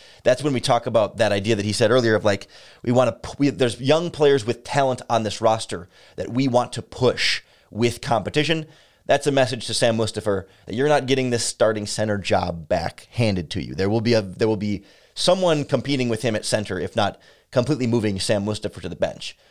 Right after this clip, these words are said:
I think there will be someone competing at right tackle with Larry Borom, if not completely kicking Larry Borom to the bench. Or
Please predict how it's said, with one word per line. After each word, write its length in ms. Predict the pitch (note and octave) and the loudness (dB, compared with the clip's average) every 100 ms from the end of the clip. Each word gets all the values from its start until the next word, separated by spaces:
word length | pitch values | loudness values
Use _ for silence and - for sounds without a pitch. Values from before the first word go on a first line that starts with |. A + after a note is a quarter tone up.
| - | -4
I 80 | A2 | -2
think 120 | A2+ | 0
there 100 | A#2+ | 0
will 60 | |
be 120 | A2+ A2 | -2 -2
someone 400 | - F3+ F#3+ F3+ | 0 2 2 0
competing 400 | D3+ D#3 D#3+ C3+ | -6 -2 0 2
at 100 | A2 | 2
right 200 | C3 - | 0 2
tackle 460 | C#3+ C#3 B2 E2+ - | 0 0 -2 -6 -4
with 200 | A#2 - | -4 2
Larry 260 | A#2 A2+ | 2 4
Borom, 400 | G#2 A#2 A2 F2+ - - - | 2 2 2 0 -10 -16 -6
if 180 | A#2+ | -2
not 180 | C3+ B2 | 0 -2
completely 400 | B2 G#2 C#3+ C3 | -4 -4 -4 -4
kicking 360 | - D3 C#3+ A#2 | -4 -4 -2 2
Larry 260 | A#2 A2+ | 2 2
Borom 400 | G#2 A2 G#2+ G#2 - - | 0 2 2 0 -8 -14
to 80 | G2+ | -6
the 100 | F#2+ | 0
bench. 400 | A2+ G2+ - - | 0 0 -8 -4
Or 320 | A2+ A2 G#2 | 0 0 0